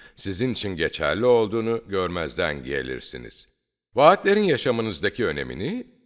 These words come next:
ve bunları kişisel olarak nasıl sahiplenebileceğinizi sizlere anlatmak istiyorum.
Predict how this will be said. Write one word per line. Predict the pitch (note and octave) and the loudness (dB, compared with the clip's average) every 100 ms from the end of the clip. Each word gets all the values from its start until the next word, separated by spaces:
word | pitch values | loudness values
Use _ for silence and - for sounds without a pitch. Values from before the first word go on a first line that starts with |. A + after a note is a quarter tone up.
| _ - | _ -14
ve | D2 F2+ D#2 | -4 -2 -2
bunları | F2 F2+ F2+ | -2 -2 -4
kişisel | - E2 F2 - D3 | -6 -8 -6 -4 -2
olarak | G2 D2+ D2+ - | -2 -2 -4 -4
nasıl | D2+ - G#2 | -6 -4 -4
sahiplenebileceğinizi | E2 F2 E2+ - E2+ D#2 D#2+ D2 E2+ D#2 C#3 | -2 -2 -2 -2 -6 -4 -6 -6 -8 -4 -6
sizlere | - E2 C#2 F#2+ | -6 -6 -4 -2
anlatmak | D#2+ E2 D2+ - D2+ - | -2 -2 -6 -6 -8 -6
istiyorum. | D2+ - C#2+ C#2 B1+ | -10 -8 -8 -6 -8